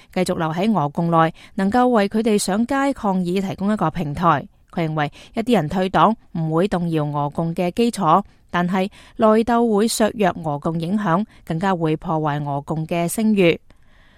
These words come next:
俄羅斯媒體話，俄共內鬥由來已久，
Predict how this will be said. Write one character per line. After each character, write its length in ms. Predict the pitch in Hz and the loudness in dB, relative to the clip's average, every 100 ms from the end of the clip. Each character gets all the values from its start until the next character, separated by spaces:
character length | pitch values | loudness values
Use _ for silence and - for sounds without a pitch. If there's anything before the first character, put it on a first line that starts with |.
| - | -4
俄 80 | 170 | 0
羅 100 | 160 | 0
斯 140 | - | 2
媒 180 | 233 185 | 0 0
體 160 | 160 175 | -2 2
話， 260 | 190 175 - - | 6 6 4 -4
俄 100 | 185 | 0
共 220 | 180 233 233 | 4 4 4
內 60 | |
鬥 260 | 226 233 226 | 4 4 4
由 180 | 208 151 | 2 2
來 160 | 147 | 0
已 160 | 160 202 | 0 2
久， 260 | 208 196 | 6 6